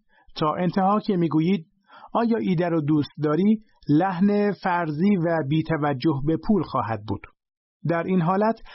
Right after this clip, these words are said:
کلمات بیشتری که مشتری می‌شنود این است که: «فرض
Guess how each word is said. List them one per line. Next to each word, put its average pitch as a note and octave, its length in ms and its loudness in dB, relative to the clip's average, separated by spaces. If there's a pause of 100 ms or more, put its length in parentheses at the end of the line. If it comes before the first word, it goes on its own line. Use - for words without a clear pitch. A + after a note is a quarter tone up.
(180)
کلمات G3+ 460 0
بیشتری F3 500 0
که E3+ 120 -2
مشتری D3+ 560 0
می‌شنود E3+ 680 0
این E3 180 0
است A#2+ 260 -4
که: F3 260 -2 (640)
«فرض A#3 260 2